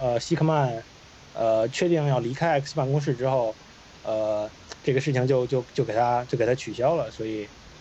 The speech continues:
所以他本来的故事线可能会更，呃，展开的会更多。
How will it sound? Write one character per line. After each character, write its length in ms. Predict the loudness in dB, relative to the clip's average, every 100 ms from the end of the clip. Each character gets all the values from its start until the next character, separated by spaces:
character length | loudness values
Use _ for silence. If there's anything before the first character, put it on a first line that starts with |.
| -2
所 100 | -2
以 40 |
他 160 | 0 0
本 180 | 0
来 220 | 0 0 0
的 240 | 0 -2
故 140 | -2
事 60 | -2
线 180 | -2 -2
可 80 | -4
能 100 | -2
会 100 | 0
更， 360 | 0 0 -2 -4 -8 -14 -20 -20 -18 -16 -16 -16 -10
呃， 280 | -2 0 2
展 200 | 0 -4
开 120 | 0 2
的 80 |
会 60 | 2
更 200 | 0 -2
多。 260 | 0 -2